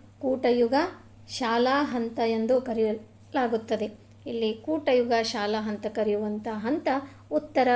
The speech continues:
ಬಾಲ್ಯಾವಸ್ಥೆಯ ಹಂತ. ಆಯ್ಕೆ ಮೂರು ಸರಿಯಾದಂಥ ಉತ್ತರ. ನೆಕ್ಸ್ಟ್ ಕ್ವಶನ್,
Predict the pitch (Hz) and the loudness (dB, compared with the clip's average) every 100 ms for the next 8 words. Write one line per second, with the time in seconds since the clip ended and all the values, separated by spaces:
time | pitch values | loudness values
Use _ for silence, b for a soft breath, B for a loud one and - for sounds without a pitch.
0 | 240 214 208 208 208 208 - 202 208 196 | 2 0 0 0 0 -2 -4 -6 -6 -8
1 | 214 - - 240 240 226 226 311 330 254 | -12 -14 -4 -2 -2 -2 0 2 2 2
2 | 269 B - - 214 208 214 208 202 208 | 0 B -18 -10 -6 -4 -4 -4 -6 -10
3 | 208 202 240 240 - 226 302 - - - | -10 -6 -4 -4 -2 -2 -2 -6 -16 -20
4 | - - - - - - - - - - | -20 -20 -20 -20 -20 -20 -20 -20 -20 -12
5 | 269 208 - - 214 262 320 | -8 -8 -8 -6 -4 -2 -4